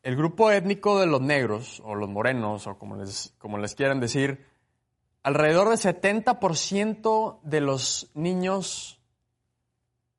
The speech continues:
de esa cultura o de esa etnicidad, setenta por ciento, siete de cada diez personas nacidas en ese grupo son bastardos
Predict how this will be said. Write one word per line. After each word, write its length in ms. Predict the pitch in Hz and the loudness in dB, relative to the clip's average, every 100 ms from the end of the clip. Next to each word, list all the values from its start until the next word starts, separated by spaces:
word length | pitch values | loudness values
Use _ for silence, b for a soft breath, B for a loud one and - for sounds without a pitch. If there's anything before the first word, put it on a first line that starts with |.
| _ _ _ | _ _ _
de 400 | 131 127 123 - | 0 2 2 0
esa 260 | 139 185 185 | -2 -2 -4
cultura 560 | 135 123 139 160 180 | -8 -4 0 4 4
o 60 | 147 | 6
de 140 | 135 | 4
esa 460 | 147 185 175 175 - | 2 4 2 2 -2
etnicidad, 920 | 139 135 135 - 120 123 147 220 180 | -4 0 0 -2 2 2 2 -2 -14
setenta 680 | - 156 139 180 196 226 190 | -6 -4 -2 -2 -2 -2 -4
por 140 | 190 147 | -4 -4
ciento, 380 | 185 202 - | -2 -4 -4
siete 460 | 110 - 202 208 220 | -6 -2 -2 -2 -2
de 140 | 220 | -2
cada 240 | 220 190 190 | 0 2 2
diez 760 | 165 170 151 120 - - - _ | 0 0 -2 -4 -8 -8 -12 _
personas 920 | 127 120 - 147 127 - - - - _ _ _ _ _ _ | -8 -4 -2 0 -2 -8 -16 -18 -20 _ _ _ _ _ _
nacidas 520 | 110 - 160 170 190 | -8 -6 -4 -2 -2
en 100 | 147 | -2
ese 200 | 156 175 | -4 -4
grupo 560 | 160 156 156 202 240 _ _ _ _ _ _ _ _ _ _ | -4 -4 -4 -6 -8 _ _ _ _ _ _ _ _ _ _
son 200 | - 127 | -6 -2
bastardos 840 | 127 - 113 104 92 - - - | -2 -2 -6 -6 -10 -20 -20 -20